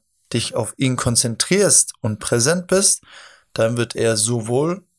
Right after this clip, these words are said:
also sehr wohl bei dir kaufen wollen und dann sieht die Geschichte eben ganz, ganz anders aus. So. Wiederum, wenn du jetzt beispielsweise bei einem Date bist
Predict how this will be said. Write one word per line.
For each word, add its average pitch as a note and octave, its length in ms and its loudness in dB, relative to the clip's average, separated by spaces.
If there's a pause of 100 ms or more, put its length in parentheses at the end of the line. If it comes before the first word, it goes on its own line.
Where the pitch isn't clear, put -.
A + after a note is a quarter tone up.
(140)
also A2 400 -6
sehr A#2 320 2
wohl E3+ 280 0
bei B2+ 160 0
dir C3 200 -6
kaufen C#3+ 440 -2
wollen C#3+ 320 0 (440)
und A2 140 -2
dann A2+ 160 2
sieht A2+ 200 -2
die A#2 80 -2
Geschichte A#2 460 0
eben A2 360 -6 (260)
ganz, A2 200 -2
ganz A2 220 -2
anders A2 340 -6
aus. - 360 -2 (600)
So. - 340 -4 (420)
Wiederum, F#3+ 420 2
wenn E3 140 0
du E3+ 40 0
jetzt - 440 2 (600)
beispielsweise B2+ 760 2
bei C#3 160 2
einem A2+ 200 -2
Date D#3 280 0
bist - 440 2